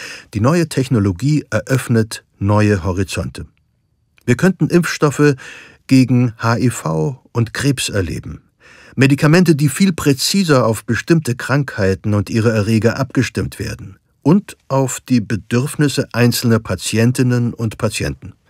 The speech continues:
Experten sagen uns, unsere Reaktionszeit bei neuartigen Bedrohungen, seien es neue Varianten des Coronavirus oder sogar ganz neue Erreger,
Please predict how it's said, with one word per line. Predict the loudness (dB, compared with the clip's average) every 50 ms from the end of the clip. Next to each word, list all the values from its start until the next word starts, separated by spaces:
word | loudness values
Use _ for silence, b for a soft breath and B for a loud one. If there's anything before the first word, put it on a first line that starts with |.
| b b b b b b b b b b b b b b b b b b b b b b b
Experten | b -4 -4 0 0 0 0 0 0 2
sagen | 2 2 2 2 2 2
uns, | 2 2 2 0 -4 B B B B B B B B _
unsere | 4 6 6 6 6 4 4 6 6 6 6 4 2 2
Reaktionszeit | 2 4 4 4 2 0 0 0 0 0 -2 -4 -6 -6 -4 -2 -2 0 -2 -4 -8 -12 -20 -20 -20 _ _ _ _ _ _ _ -12 -8
bei | -4 -2 0
neuartigen | 2 2 4 4 2 2 2 2 0 0 0 -2 -2 -2
Bedrohungen, | -2 -2 -4 -2 0 2 2 2 2 2 2 0 0 -2 -4 -6 b b b b b b b b b b b
seien | b -4 -2 0 2 2 4 2 2 2
es | 2 2 0 0 -2 -6 -2
neue | 0 2 2 4 2 2 2
Varianten | 0 0 0 2 2 2 2 0 0 0 -2 -2
des | -2 -4 -6
Coronavirus | -4 -4 -4 -2 0 0 2 2 2 0 0 0 -2 0 0 -2 -4 -6 -8 -16 B B B B B B B B B B B _ _
oder | 2 4 4 6 6 4 4
sogar | 4 2 0 2 2 2 2
ganz | 0 0 0 0 -2 0
neue | 0 2 4 4 4 4
Erreger, | 2 2 0 0 2 2 2 2 2 0 0 -2